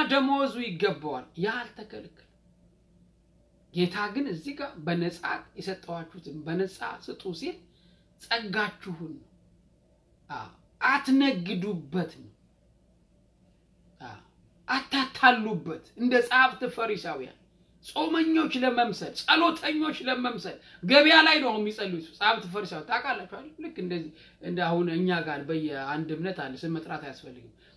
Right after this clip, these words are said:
በየኮሪደሩ ላይ በየእንትኑ ላይ ይሰግዳሉ። እዚህም አሁን አፓርትመንት ላይ ነው ያለው።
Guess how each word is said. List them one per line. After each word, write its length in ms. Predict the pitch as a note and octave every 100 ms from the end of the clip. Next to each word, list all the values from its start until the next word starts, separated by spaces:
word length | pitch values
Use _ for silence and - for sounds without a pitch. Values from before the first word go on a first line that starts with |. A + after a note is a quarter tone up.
| -
በየኮሪደሩ 760 | C4+ F4+ C#4 - F#3 F3 E3+ D#3+
ላይ 160 | D3 C#3
በየእንትኑ 540 | G#3 C4 E4 G#3+ F3
ላይ 120 | D#3
ይሰግዳሉ። 420 | - B2+ - A2 F#3+
እዚህም 300 | G3 G3 F#3
አሁን 220 | F3 F#3+
አፓርትመንት 640 | F3 F3+ F3+ F3+ - - -
ላይ 160 | - F3+
ነው 120 | E3+
ያለው። 260 | D3+ F3